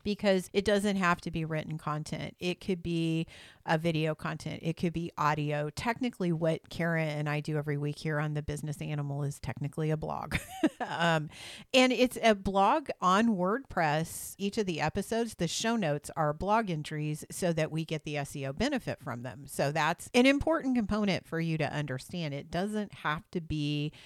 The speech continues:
a written piece of content every single week. The other things that I want you to know that it needs to have is it needs to be high value content.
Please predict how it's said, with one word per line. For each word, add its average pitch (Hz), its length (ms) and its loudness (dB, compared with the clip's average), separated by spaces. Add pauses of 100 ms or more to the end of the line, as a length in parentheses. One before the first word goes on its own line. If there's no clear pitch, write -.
(280)
a 165 160 2
written 160 640 -2 (300)
piece - 320 -8
of 151 380 -6
content 151 580 -6
every 147 280 -4
single 143 360 -8
week. 143 240 -12 (140)
The 247 220 2
other 381 200 4
things 220 340 -2
that 170 180 2
I 156 80 4
want 156 260 0
you 170 140 -2
to 160 100 2
know 147 220 2
that 151 120 -2
it 131 140 -6
needs 151 440 -6
to 175 60 -6
have 151 320 0
is 151 120 -4
it 123 100 -8
needs 247 240 -4
to - 100 -8
be 196 120 -2
high 165 220 -2
value 147 380 -2
content. 226 720 -4